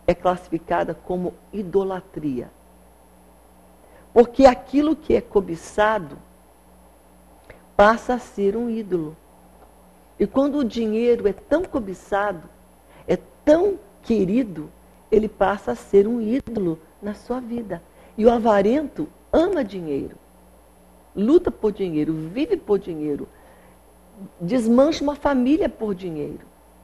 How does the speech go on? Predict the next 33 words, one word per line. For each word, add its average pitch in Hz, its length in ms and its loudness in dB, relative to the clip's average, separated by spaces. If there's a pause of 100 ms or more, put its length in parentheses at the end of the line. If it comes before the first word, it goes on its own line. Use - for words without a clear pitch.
Tudo 226 160 -4
é 254 60 2
dinheiro. 285 520 -6 (1500)
Então 170 280 0
ele 196 160 0
é - 20 4
avarento. 247 640 -4 (1080)
Ele 165 200 4
é - 20 4
um 170 40 2
idólatra, 233 680 0
porque 165 300 -2
ele 170 100 -2
adora 175 760 -2
o 220 100 -8
dinheiro. 240 460 -6
O 180 40 -12
dinheiro 196 480 -4 (280)
se - 180 -4
torna 220 340 0
um 247 140 -2
deus 240 480 -2
pra 196 240 -8
ele. 151 340 -8 (1000)
Então 165 220 4
ele 202 120 4
adora 190 600 2 (140)
aquele 214 360 -4
deus 180 480 2 (180)
chamado 190 420 -4
dinheiro. 202 380 0
O - 20 -6
dinheiro 240 500 -4